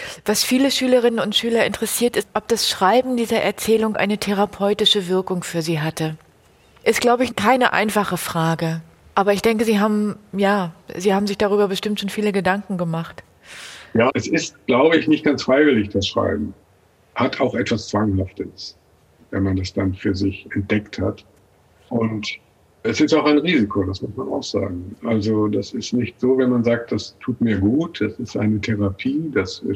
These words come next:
Speaker 2: schafft mir eine seelische Balance. Das kann man, glaube ich, alles sagen, dass das dazu beiträgt.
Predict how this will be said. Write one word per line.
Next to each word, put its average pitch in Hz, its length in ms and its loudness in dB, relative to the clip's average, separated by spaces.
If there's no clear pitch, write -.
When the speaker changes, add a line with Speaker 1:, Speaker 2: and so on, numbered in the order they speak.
Speaker 2:
schafft - 340 -6
mir 113 80 0
eine 104 180 2
seelische 110 420 0
Balance. 101 600 -4
Das - 180 -6
kann 123 120 2
man, 120 120 4
glaube 104 200 2
ich, 101 120 -4
alles 92 220 -2
sagen, 98 420 -4
dass - 200 -6
das - 300 -4
dazu 98 280 -2
beiträgt. 131 800 0